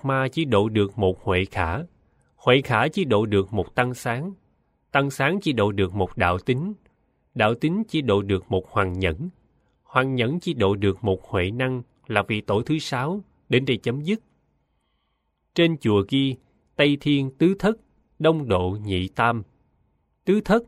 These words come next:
là bốn lần bảy, hai mươi tám, đừng tưởng lầm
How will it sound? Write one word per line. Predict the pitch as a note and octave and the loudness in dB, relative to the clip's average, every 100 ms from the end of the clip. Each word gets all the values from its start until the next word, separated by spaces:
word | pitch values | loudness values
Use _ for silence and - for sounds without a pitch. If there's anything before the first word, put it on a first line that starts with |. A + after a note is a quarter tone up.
| _ _ _ | _ _ _
là | A2 G2+ G2 F#2+ | -4 0 0 0
bốn | C#3+ D#3 G#3 | 0 0 0
lần | A2+ F#2 | -2 -2
bảy, | G2 E2+ C#3 D3 | -4 -4 -8 -12
hai | - B2+ | -6 -4
mươi | A#2+ A#2+ | -4 -4
tám, | A2+ B2+ F#3 F#3 _ _ _ - | -4 -4 -8 -12 _ _ _ -6
đừng | B2+ B2+ B2+ | 2 2 2
tưởng | A#2+ C#3 | 0 2
lầm | D3 G2+ F#2+ | 2 0 -2